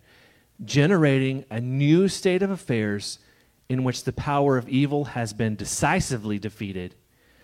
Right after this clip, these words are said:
the new creation has been decisively launched, and Jesus' followers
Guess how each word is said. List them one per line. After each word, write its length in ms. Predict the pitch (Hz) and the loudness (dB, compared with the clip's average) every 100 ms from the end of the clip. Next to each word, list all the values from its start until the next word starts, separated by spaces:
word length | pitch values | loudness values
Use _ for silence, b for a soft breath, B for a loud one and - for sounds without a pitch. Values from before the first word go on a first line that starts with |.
| b b | b b
the 100 | 127 | 2
new 200 | 139 170 | 4 4
creation 680 | - 151 131 127 - 127 | 2 0 2 0 -2 -6
has 200 | 110 113 | -4 -6
been 220 | 104 113 | -2 -2
decisively 800 | 107 110 - 143 165 143 117 120 | -2 -2 0 2 0 0 -2 -2
launched, 580 | 110 95 85 95 - - - _ b b b b | -2 -2 -4 -8 -14 -18 -20 _ b b b b
and 200 | 127 123 | -4 0
Jesus' 540 | 113 160 160 156 120 | 4 4 4 -2 -4
followers 960 | - - 175 202 165 107 95 90 - - | -8 2 6 6 6 2 0 -4 -8 -12